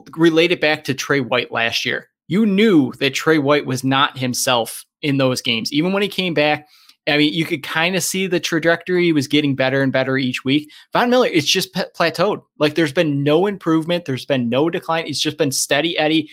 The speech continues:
contributing nothing, like, all season long. And I don't know if it's, he's not fully back. I don't know if, like, his age is also contributing to it. I'm sure that is, and second time he's torn this,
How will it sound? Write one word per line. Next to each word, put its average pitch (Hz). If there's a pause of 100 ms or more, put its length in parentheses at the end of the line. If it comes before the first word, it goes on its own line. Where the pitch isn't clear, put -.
(420)
contributing 170
nothing, 143 (300)
like, 135
all 156
season 147
long. 143
And 135 (280)
I 165
don't 233
know 220
if 202
it's, - (500)
he's 165
not 190
fully 170
back. 147
I 147
don't 160
know 165
if, -
like, 139
his 139 (100)
age 147
is 143
also 135
contributing 139
to 180
it. 175
I'm 127
sure 143
that 127
is, 147
and 110
second -
time 127
he's 123
torn 127
this, 151